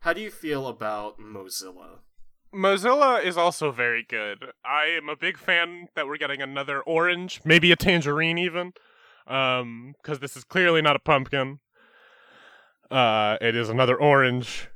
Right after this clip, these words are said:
Speaker 2: that has
Speaker 1: Uh-huh.
Speaker 2: been hollowed out and made into a sort of citrus jack-o'-lantern. Uh, but I'm a big fan. I bet it smells nice. Uh, I li-, I actually really like the leaf. I think the leaf looks really cute.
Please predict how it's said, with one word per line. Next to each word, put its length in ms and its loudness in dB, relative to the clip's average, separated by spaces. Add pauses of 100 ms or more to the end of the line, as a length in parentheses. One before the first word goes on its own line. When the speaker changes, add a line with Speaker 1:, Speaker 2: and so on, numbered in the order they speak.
(120)
Speaker 2:
that 200 0
has 140 -2
Speaker 1:
Uh-huh. 20 -10
Speaker 2:
been 160 -2
hollowed 460 6
out 260 4 (160)
and 240 0
made 160 0
into 320 -2
a 160 -4
sort 300 -2
of 280 -2
citrus 600 -2
jack-o'-lantern. 1200 0 (180)
Uh, 360 -4 (220)
but 160 4
I'm 160 8
a 60 0
big 160 0
fan. 280 -4
I 60 0
bet 160 0
it 60 -8
smells 440 -4
nice. 500 -14 (120)
Uh, 520 -6
I 120 -2
li-, 220 2
I 100 8
actually 380 6
really 260 6
like 240 2
the 140 -2
leaf. 340 -4
I 100 -2
think 280 -4
the 80 -2
leaf 280 -6
looks 200 -6
really 240 -4
cute. 360 -10